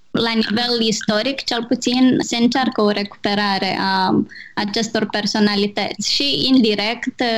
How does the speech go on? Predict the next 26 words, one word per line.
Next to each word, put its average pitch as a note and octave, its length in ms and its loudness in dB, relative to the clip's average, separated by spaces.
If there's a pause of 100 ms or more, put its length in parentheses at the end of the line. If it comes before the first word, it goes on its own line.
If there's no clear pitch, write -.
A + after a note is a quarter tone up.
(200)
anumite C#4+ 480 2
lupte A#3 340 -2
pe G#3+ 140 -6
care G#3 300 -2
le-au G#3 220 2
început, G#3 560 0 (120)
uh, G3 300 -2
aceste A3+ 500 -2 (160)
femei B3 400 0
au C4+ 100 2 (260)
continuat A3 440 2 (100)
și - 60 0
mai G3+ 180 2
departe, A3 460 -4
de G#3+ 80 -4
exemplu, G#3 440 0
prin, G#3+ 340 2
uh, F#3+ 180 4
deschiderea G3 480 -2
grădinițelor G3+ 920 0
pe G3+ 100 -2
lângă G3+ 340 2
fabrici G#3 640 -2 (140)
sau G3+ 340 0
prin, G3+ 400 2
uh, G3 340 0